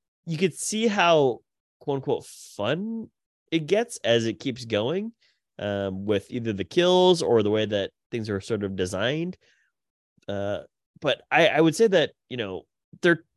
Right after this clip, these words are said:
pretty tongue in cheek. Like, it, it wasn't as scary as I remember it being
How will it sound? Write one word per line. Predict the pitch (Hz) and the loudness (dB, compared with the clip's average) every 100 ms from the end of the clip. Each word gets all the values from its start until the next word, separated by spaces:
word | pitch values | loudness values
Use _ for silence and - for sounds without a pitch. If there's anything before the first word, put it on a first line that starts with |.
| - | -6
pretty | - 427 370 | 2 2 2
tongue | 214 226 | 2 2
in | 160 | 2
cheek. | 135 123 | -2 -2
Like, | 127 | -2
it, | 143 156 139 - | -2 -8 -8 0
it | 160 | 2
wasn't | 175 294 233 | 4 2 2
as | 180 156 | 0 -2
scary | - 151 185 160 | -6 -4 -2 0
as | 135 | 0
I | 117 | 0
remember | 123 143 131 | -2 -2 -2
it | 101 | -2
being | 95 202 135 101 | -2 -2 -2 -4